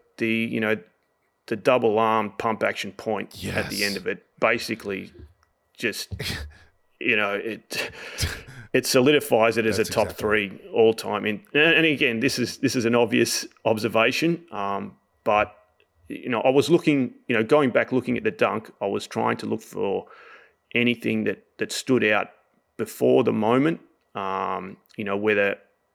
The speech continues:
Speaker 1: one of the, one of the people in the crowd anticipated that something big was gonna happen, um, whether one of his teammates were up off the bench early,
Speaker 2: Right.
Speaker 1: that sort of stuff.
Speaker 2: Yes.
Speaker 1: But I, I, I suppose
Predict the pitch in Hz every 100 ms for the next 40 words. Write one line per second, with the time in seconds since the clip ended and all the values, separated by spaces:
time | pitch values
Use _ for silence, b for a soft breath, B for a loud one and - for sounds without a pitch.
0 | - 101 107 101 95 95 95 _ _ _
1 | _ _ - 107 98 95 117 113 104 95
2 | - 107 98 95 - 117 107 - 104 101
3 | 101 - 104 113 104 104 101 107 - 101
4 | 95 104 98 101 104 101 _ 101 87 90
5 | 92 95 90 B B _ 107 101 98 107
6 | 92 98 - 107 107 101 - 104 - 98
7 | - 90 101 101 98 101 101 107 - 107
8 | 98 - 101 101 87 - B B B B
9 | B _ _ - 127 - _ _ _ _
10 | - 120 123 - 127 123 127 - - 147
11 | 147 -